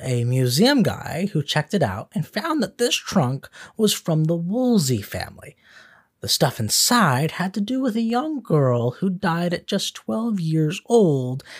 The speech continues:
named May Hollister Woolsey.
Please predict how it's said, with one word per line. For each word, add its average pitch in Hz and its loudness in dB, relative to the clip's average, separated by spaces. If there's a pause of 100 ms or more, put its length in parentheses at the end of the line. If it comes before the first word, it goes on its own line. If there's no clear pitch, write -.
(260)
named 123 0
May 127 0
Hollister 120 -4 (240)
Woolsey. 170 -4